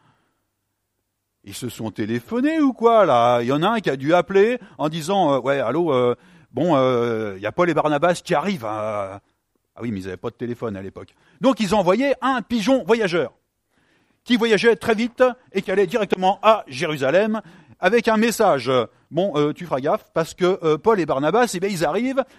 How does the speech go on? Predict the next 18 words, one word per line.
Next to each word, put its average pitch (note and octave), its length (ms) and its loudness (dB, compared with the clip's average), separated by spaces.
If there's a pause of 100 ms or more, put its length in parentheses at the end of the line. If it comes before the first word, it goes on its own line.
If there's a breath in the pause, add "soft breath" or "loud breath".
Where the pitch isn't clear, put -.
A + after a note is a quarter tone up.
(140 loud breath)
et G#3 180 4
ils F3+ 120 -6
vont, G#3 360 0
euh, D#3+ 880 -2
tout A3 140 -8
fiche F#3+ 200 -12
par D3 180 -6
terre. F#3 260 -2 (340 soft breath)
Il E3+ 100 -10
faut - 240 -8
absolument E3 680 -2 (380)
que F#3+ 80 -6
vous D#3+ 180 -6
puissiez D3+ 580 -6 (140)
convaincre D#3+ 460 -2
tout - 100 -6
le F#3+ 80 -2
monde F#3+ 340 -6